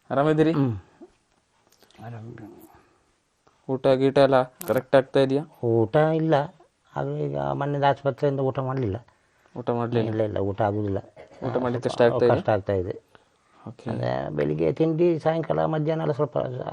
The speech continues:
Speaker 2: ಊಟ ಆದ್ರೂ ಸಹ ಅದು ವಾಂತಿ ಆಗಿ ಹೋಗ್ತಾ ಉಂಟು.
Speaker 1: ಹೋಗ್ತಾ ಉಂಟಲ್ಲ?
Speaker 2: ಆ, ಅದು ಹೊಟ್ಟೆಯಲ್ಲಿ ಸ್ವಲ್ಪ ಸ-, ಬ್ಲಡರ್ ಅದು ಇದು ಅಂತೇಳಿ
Speaker 1: ಹ್ಮ್.
Speaker 2: ಸಮಸ್ಯೆ ಇದ್ದ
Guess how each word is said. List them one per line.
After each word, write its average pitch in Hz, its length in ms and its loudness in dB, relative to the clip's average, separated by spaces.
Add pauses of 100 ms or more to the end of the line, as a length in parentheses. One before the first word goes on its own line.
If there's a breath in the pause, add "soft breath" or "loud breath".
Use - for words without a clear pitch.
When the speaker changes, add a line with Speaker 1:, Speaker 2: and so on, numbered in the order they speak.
(220)
Speaker 2:
ಊಟ 156 240 6
ಆದ್ರೂ 151 360 8
ಸಹ 165 120 4
ಅದು 143 200 4
ವಾಂತಿ 139 580 2
ಆಗಿ 139 360 -4
ಹೋಗ್ತಾ 120 380 0
ಉಂಟು. 107 240 -4
Speaker 1:
ಹೋಗ್ತಾ 127 360 -6
ಉಂಟಲ್ಲ? 117 280 -6
Speaker 2:
ಆ, - 500 -18 (280)
ಅದು 64 180 -2
ಹೊಟ್ಟೆಯಲ್ಲಿ 123 380 -4
ಸ್ವಲ್ಪ - 260 -6
ಸ-, - 440 -6 (600)
ಬ್ಲಡರ್ 120 440 0
ಅದು 123 240 0
ಇದು 120 120 -6
ಅಂತೇಳಿ 120 500 -6 (240)
Speaker 1:
ಹ್ಮ್. 120 180 -8
Speaker 2:
ಸಮಸ್ಯೆ 113 380 -2
ಇದ್ದ 107 120 -6